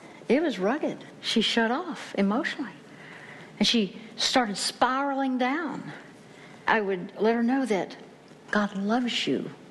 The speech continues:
You are precious in his sight. And I would quote these scriptures that you're not powerless. Second Peter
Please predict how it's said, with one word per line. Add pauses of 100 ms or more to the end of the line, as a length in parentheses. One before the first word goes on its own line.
(240)
You
are (340)
precious
in
his
sight. (800)
And
I
would
quote
these
scriptures (460)
that (120)
you're
not
powerless. (460)
Second
Peter